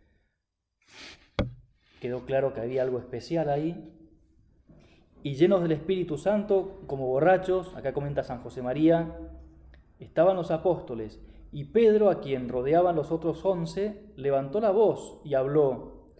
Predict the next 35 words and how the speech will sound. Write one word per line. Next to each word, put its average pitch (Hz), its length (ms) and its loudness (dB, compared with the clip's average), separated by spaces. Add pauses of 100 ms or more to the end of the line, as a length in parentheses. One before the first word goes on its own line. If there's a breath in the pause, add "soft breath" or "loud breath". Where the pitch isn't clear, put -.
(440 soft breath)
Le 143 120 0
oímos 220 400 2
gente 214 320 -2
de 175 140 0
cien 208 320 -6
países. 170 760 -4 (760)
Cada 156 260 6
uno 185 240 4
le 170 60 4
escuchaba 175 800 2
en 147 100 -6
su 147 160 -8
lengua. 127 400 0
Ya 143 100 -6
estaba 156 320 4
Matías, 127 520 -4
por 117 160 -8
eso 120 160 -12
dice 127 240 -10
los 110 200 -14
once, 117 500 -6
ya 113 120 -8
lo 120 60 -6
habían 127 200 -6
elegido 156 560 -6
en 120 80 -12
reemplazo 117 440 -8
de 127 80 -8
Judas. 139 440 -2 (1400 soft breath)
Le - 100 0
oímos 214 340 2
gente 220 320 -4
de 170 80 -2
cien 214 280 -6
países. 127 720 -6